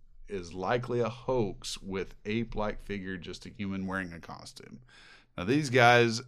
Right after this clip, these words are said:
have really kind of went down with the ship saying that it was real. All right. Uh, other people have said it's faked. Um,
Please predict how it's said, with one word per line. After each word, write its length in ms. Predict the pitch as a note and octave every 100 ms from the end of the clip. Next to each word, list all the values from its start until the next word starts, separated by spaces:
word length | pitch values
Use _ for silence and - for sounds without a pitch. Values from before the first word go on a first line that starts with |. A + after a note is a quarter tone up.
| -
have 260 | F#2 G2 G2+
really 300 | A2+ A#2 G#2+
kind 280 | A2+ A#2
of 140 | G#2 F2+
went 300 | F#2+ G#2 F2
down 220 | G#2 G#2+
with 120 | G2
the 100 | F#2+
ship 320 | - A2 G2+ -
saying 380 | F#2+ F2+ F2
that 140 | F2 E2+
it 100 | D#2+
was 140 | E2
real. 420 | F2 E2+ D2 - - _ _ -
All 140 | F#2 E2
right. 320 | E2+ G#2+ A#2+ - - - - - _ _
Uh, 300 | F2 E2 E2 -
other 200 | G#2+ G#2+
people 320 | G#2+ A#2 A2
have 60 | F#2+
said 200 | G#2 F#2
it's 180 | F2 -
faked. 480 | B2+ D3+ - - - - - - - F2+
Um, 380 | F2+ F2 E2